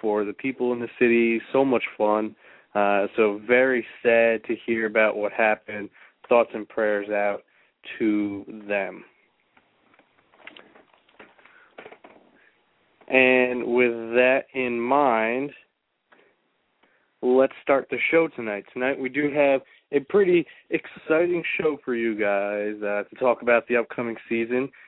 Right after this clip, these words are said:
Uh, I've got In Lacrosse We Trust dot com writer Brendan Stout coming on. I've got, uh, Rattlers Roundup, Lacrosse Radio Network show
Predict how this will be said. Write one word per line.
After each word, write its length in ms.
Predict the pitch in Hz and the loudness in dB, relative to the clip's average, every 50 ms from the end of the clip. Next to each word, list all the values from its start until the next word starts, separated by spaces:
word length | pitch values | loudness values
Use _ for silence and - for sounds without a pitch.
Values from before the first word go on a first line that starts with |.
| _ _ _ - | _ _ _ -8
Uh, 340 | - 101 101 101 104 101 104 | -6 -4 -2 0 0 0 0
I've 140 | 107 - - | -2 -2 0
got 380 | - 110 107 104 104 107 107 - - - _ _ _ _ _ _ _ _ _ - | 2 2 4 4 4 4 2 0 -4 -12 _ _ _ _ _ _ _ _ _ 2
In 220 | 156 156 147 143 | 2 4 4 2
Lacrosse 420 | 135 131 - - 139 139 135 131 131 - - 131 | 0 -4 -4 -4 -2 0 0 -2 -4 -8 -14 -10
We 180 | 127 131 127 120 - - | -8 -8 -8 -8 -8 -4
Trust 220 | - 135 123 123 - - | -2 -2 -2 -4 -4 -4
dot 240 | - 127 127 123 - - | -2 0 0 -2 -2 -4
com 240 | 139 131 131 127 | -2 -2 -2 0
writer 360 | 127 127 123 123 123 123 123 120 | 0 -2 -2 0 0 -2 -4 -4
Brendan 440 | - 123 127 127 127 123 123 120 - - | 0 0 0 2 0 -2 -6 -8 -6 -2
Stout 300 | - 135 135 131 113 - - - | 0 2 2 2 0 -2 -4 -2
coming 240 | 143 135 131 127 | -2 0 0 0
on. 400 | 123 123 123 123 120 120 120 120 120 _ _ _ _ - | 2 4 4 4 4 2 0 -2 -6 _ _ _ _ -6
I've 200 | - 117 113 107 - | -4 -4 -4 -4 0
got, 440 | - 117 110 110 107 107 107 - - | 2 4 4 6 4 4 2 -2 -6
uh, 360 | 123 120 113 110 107 104 101 | -8 -6 -2 -2 0 -2 -2
Rattlers 800 | 107 110 107 110 113 123 135 131 127 - 143 131 127 123 123 123 120 | -6 -10 -8 -4 0 2 2 2 2 2 2 2 2 2 0 0 2
Roundup, 640 | 127 127 127 127 127 127 127 127 123 123 123 - _ _ _ _ _ _ _ _ _ _ _ - - | 2 4 4 2 2 2 2 2 4 2 2 -2 _ _ _ _ _ _ _ _ _ _ _ -10 -6
Lacrosse 500 | 117 113 117 - - - 147 143 139 135 - - - | -6 -6 -6 -6 0 2 2 2 2 0 -6 -8 -4
Radio 320 | 131 135 135 131 131 127 | -2 -2 0 0 -2 -4
Network 420 | 127 131 131 131 131 135 131 123 - - - - | -4 -4 -4 -4 -4 -4 -4 -4 -6 -8 -4 -2
show 240 | 135 131 135 131 | 0 0 0 -2